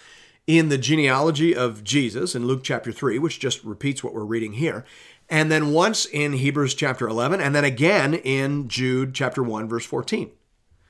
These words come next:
The passage in Hebrew reads this way. Hebrews eleven, five to six says, "By faith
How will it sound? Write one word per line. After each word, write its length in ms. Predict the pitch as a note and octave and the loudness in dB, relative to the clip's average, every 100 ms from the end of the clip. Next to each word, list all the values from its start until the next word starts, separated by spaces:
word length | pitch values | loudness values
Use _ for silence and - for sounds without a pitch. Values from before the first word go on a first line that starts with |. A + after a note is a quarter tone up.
| _ - _ - | _ -20 _ -6
The 80 | |
passage 400 | C3 F#3+ - D#3 | 2 4 4 2
in 80 | D3 | 2
Hebrew 420 | C#3 A3 F3 C3 C#3+ | 2 2 4 2 0
reads 360 | B2+ C#3+ C3 | 0 0 0
this 220 | D3 C#3 | -2 -2
way. 220 | A#2+ D#2 - | -4 -6 -6
Hebrews 380 | C3 C3+ C#3+ | -4 -2 -2
eleven, 320 | D3+ B2 A#2+ C3+ | 0 0 -2 -6
five 240 | G#2+ A2+ | -8 -8
to 60 | A#2 | -2
six 260 | G3 - | -2 -2
says, 280 | - A#2 - - - - - - | -4 -4 -6 -14 -20 -20 -20 2
"By 220 | D3 D#3 | 6 6
faith 520 | - - F#3+ C3+ C3+ | 4 2 4 2 -2